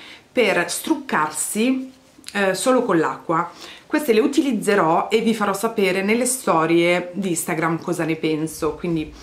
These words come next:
se vi interessano queste salviettine, diciamo, per struccarsi senza, eh, l'ausilio, diciamo, di detergenti, eh, seguitemi per sapere cosa ne penso.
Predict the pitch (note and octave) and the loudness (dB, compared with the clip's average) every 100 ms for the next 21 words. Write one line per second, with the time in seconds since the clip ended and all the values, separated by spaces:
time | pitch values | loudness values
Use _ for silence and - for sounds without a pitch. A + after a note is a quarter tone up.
0 | - - - - G#3 G3 F#3+ F#3 F3+ F3 | -20 -18 -6 0 0 0 0 0 -2 -2
1 | F#3 F3 F3 F3 E3 E3 E3+ F3+ F3+ G#3 | -2 -2 -4 -6 -4 -2 -2 -2 -2 -2
2 | F3+ F3 E3 E3+ F3 E3+ E3 D#3+ - F#3+ | 0 -2 0 -2 -2 0 -2 -4 -8 -4
3 | F3 F3 F3 - E3+ F3 F3+ E3 - G#3+ | 0 -2 -4 -8 -4 -2 -2 -6 -6 -2
4 | F#3 E3+ D#3+ - D#3 D3+ - - - - | 0 0 -2 0 0 0 -6 -18 -20 -10
5 | - D#3+ D#3 D3+ F3 F#3 E3 A3+ G#3 F3+ | -4 -2 0 0 2 2 2 4 4 4
6 | E3+ E3+ F3 F3 E3+ E3+ E3+ G3 F#3 E3+ | 2 0 0 2 4 2 2 0 2 0
7 | D#3 D#3+ - F3 E3+ F3 - - - D#3 | 2 -2 -2 -2 -2 -6 -20 -20 -8 -6
8 | D#3 - E3 D3+ D3 F3 E3+ F3+ F#3 - | -4 -2 -2 -2 -2 -2 0 -2 -4 -2
9 | D#3 D#3 D#3+ - G#3 G#3 D#3 D#3 E3 D#3+ | -2 -2 -4 -4 -4 -2 -4 -4 -4 -4
10 | D#3+ D#3 D#3 D3+ D3+ - E3+ E3+ | -4 -2 -4 -4 -6 -4 -2 -4